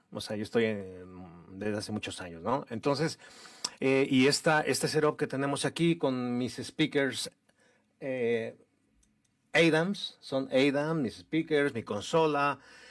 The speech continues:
eh, mis micrófonos, ¿verdad? Eh, eh, todo en sí, o sea, todo es,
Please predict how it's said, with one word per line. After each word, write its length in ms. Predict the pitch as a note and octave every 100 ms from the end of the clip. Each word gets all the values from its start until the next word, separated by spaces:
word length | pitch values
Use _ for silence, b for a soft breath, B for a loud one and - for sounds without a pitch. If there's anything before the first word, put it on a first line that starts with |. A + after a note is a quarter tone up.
| B -
eh, 840 | B2 B2 B2 B2 A#2+ A2+ A2 G#2+ -
mis 180 | A2+ A#2
micrófonos, 1000 | A#2 A#2 C3+ E3 C#3+ C#3+ C3+ C#3 C3+ - -
¿verdad? 640 | A2 A#2 C3 C#3 C#3 C3+
Eh, 380 | - A2 A2 G#2+ G#2 G#2 G#2 - - -
eh, 300 | C3+ C#3 B2+
todo 260 | - F3+ D3
en 80 | C3
sí, 300 | - D#3 B2
o 80 | -
sea, 160 | A2 C3
todo 260 | D#3 D3+
es, 380 | D#3+ - - -